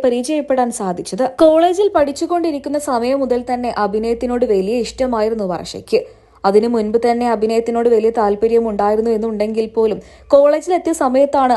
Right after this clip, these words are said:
അതിനെ പൊടി തട്ടിയെടുക്കാനുള്ള അവസരം വർഷയ്ക്ക് ലഭിച്ചത്. ഓട്ടൻ തുള്ളലും നടി പഠിച്ചിട്ടുണ്ടായിരുന്നു. ഡാൻസ് ഒക്കെ ചെയ്യുമായിരുന്നു. വർഷ എന്നാണ് താരത്തിന്റെ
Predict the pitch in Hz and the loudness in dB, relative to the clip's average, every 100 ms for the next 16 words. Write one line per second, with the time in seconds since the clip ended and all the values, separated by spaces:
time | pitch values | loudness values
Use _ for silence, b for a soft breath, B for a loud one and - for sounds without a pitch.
0 | 220 220 233 233 220 269 254 262 247 214 | 0 -2 -2 0 2 2 2 0 0 -2
1 | 226 226 220 190 190 208 - B B 262 | -2 -2 0 -2 -2 -4 -4 B B 2
2 | 277 269 330 294 185 170 - 240 - - | 2 0 -6 -4 -6 -6 -6 -6 -6 -10
3 | - - b b 302 320 403 381 349 330 | -20 -20 b b 2 2 0 2 4 4
4 | 330 277 - 262 269 269 233 202 214 247 | 4 -2 -4 -2 0 0 -2 -2 -4 -4
5 | - 175 117 131 220 254 b b b 262 | -4 -4 -6 -6 -6 -6 b b b 2
6 | 285 349 370 349 349 311 240 226 196 160 | 2 0 -2 0 -2 0 0 0 -4 -6
7 | 147 208 247 b b b - 302 311 - | -6 -6 -6 b b b 0 2 0 0
8 | 381 - 339 320 320 320 320 247 269 285 | 0 0 -2 0 0 2 4 2 2 -2
9 | 285 | -2